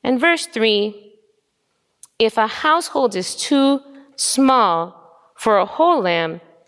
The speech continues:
they must share as is needed." So let's go over these.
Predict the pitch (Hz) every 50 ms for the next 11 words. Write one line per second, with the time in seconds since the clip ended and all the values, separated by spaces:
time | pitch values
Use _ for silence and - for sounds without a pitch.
0 | _ _ _ _ - 185 226 240 247 233 214 202 190 - - - - 285 269 226
1 | 185 165 160 160 156 - - - - - - - - - - - 208 202 196 175
2 | 180 175 170 170 175 170 165 160 147 - - - - - - - - - - -
3 | - _ _ _ _ - - - - - - 302 302 415 415 - - 370 330 277
4 | 247 247 240 196 190 180 165 143 139 165 - -